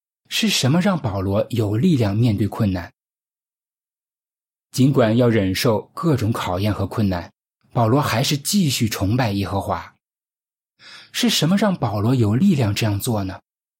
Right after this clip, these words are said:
虽然他很清楚自己有很多弱点，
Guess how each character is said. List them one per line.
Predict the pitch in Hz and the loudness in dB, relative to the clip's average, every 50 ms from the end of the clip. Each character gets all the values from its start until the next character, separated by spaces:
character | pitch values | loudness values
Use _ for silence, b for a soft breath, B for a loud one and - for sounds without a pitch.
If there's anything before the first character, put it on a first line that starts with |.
| _ _ _ _ _ _ _ _ _ _ _ _ _ _ _ _ | _ _ _ _ _ _ _ _ _ _ _ _ _ _ _ _
虽 | - - 170 143 | -4 0 2 4
然 | 127 120 113 117 117 | 4 4 2 0 -2
他 | - 131 | -4 -4
很 | 113 123 117 110 | 0 2 0 0
清 | - - - 131 139 | 0 2 0 0 0
楚 | - - 110 | 2 0 -2
自 | 104 - 139 127 | 0 0 -4 -2
己 | - 117 101 | 0 2 2
有 | 113 117 | 2 2
很 | 110 104 107 110 95 95 | 0 -2 -2 -2 -2 0
多 | 135 143 | 0 0
弱 | 156 190 190 160 120 | 2 2 2 2 2
点， | - 107 92 85 - | 2 0 -2 -2 -6